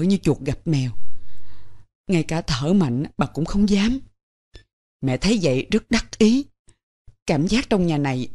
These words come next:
mình là chủ, rất oai phong, nói gì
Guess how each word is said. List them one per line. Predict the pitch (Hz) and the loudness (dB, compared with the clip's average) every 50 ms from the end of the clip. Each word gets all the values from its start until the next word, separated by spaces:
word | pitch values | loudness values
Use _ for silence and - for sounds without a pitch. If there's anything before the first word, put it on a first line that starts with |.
| - | -2
mình | - 170 143 | 0 0 0
là | 135 127 123 | 0 -2 -4
chủ, | - - 165 143 131 165 226 277 - - - _ _ _ _ _ _ _ _ _ _ - - | -2 0 0 2 4 2 2 0 -2 -6 -20 _ _ _ _ _ _ _ _ _ _ -4 -4
rất | 247 - - - | -4 -4 -2 2
oai | - 220 214 214 214 | 4 4 6 4 4
phong, | - - 208 214 214 - - - - - _ _ _ _ _ - - - - - | 2 2 0 0 -2 -4 -6 -16 -18 -20 _ _ _ _ _ -20 -18 -12 -10 -6
nói | - 180 180 190 233 | 0 2 4 4 4
gì | 220 214 180 135 127 | 4 4 2 2 2